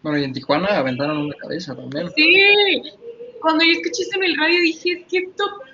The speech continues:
Speaker 2: no puedo creer que esto sea real", ¿no? Pero bueno, digamos,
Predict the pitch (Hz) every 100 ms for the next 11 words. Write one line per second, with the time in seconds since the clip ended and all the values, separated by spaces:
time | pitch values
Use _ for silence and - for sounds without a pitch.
0 | - - - - _ _ _ - 269 277
1 | 302 349 - 285 262 277 - 302 285 302
2 | 302 294 285 285 269 254 262 202 185 _
3 | 202 254 - _ _ _ _ _ _ -
4 | 226 220 214 220 202 170 175 _ _ _
5 | 208 214 220 226 220 220 214 - - _